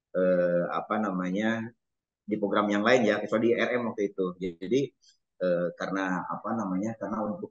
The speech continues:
jembatan ini, terutama untuk jembatan yang panjang yang kita perlu, eh, simulasi dengan staging construction, maka saya menggunakan Midas. Nah, kalau sekarang Bu Iren, saya udah punya Midas Gen, sudah ada juga, kan udah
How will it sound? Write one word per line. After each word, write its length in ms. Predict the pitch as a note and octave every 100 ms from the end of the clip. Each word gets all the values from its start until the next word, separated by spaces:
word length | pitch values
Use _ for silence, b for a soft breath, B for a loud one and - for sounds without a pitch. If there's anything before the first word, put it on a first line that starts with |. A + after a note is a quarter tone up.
| -
jembatan 480 | G#2+ G2 G2+ G#2+
ini, 20 | C3 A2 -
terutama 400 | F2+ G2+ A2 A#2+
untuk 80 | G#2
jembatan 280 | G2+ F#2+ G2+ G2+
yang 140 | G2
panjang 400 | F#2+ C3 C3+ G#2 G2
yang 80 | F#2
kita 480 | F2+ F#2 F2+ E2+ - _ _ -
perlu, 320 | G2 G2 F#2+ - _
eh, 80 | F#2+
simulasi 480 | F#2 G2+ F#2+ - G2+
dengan 240 | G2+ F#2+
staging 320 | - G#2+ G2 F2+
construction, 560 | F2+ - - B2+ C#3+
maka 320 | A2 G#2 B2
saya 160 | - G#2+
menggunakan 400 | G2+ F2 E2+ F#2+
Midas. 400 | F2+ E2+ E2 - _ -
Nah, 80 | B2+
kalau 160 | C3 C#3
sekarang 320 | C#3 C3 E3
Bu 80 | C#3+
Iren, 240 | B2+ D3+
saya 240 | D3 C3+ B2
udah 160 | A#2
punya 560 | A2+ A2+ B2 B2 A#2+ - _
Midas 400 | G2 G#2 A2 G#2
Gen, 160 | G2 G#2+
sudah 240 | A2 F2+
ada 160 | F#2+ F#2
juga, 400 | G2 G#2+ A#2 B2
kan 80 | A2
udah 80 | G2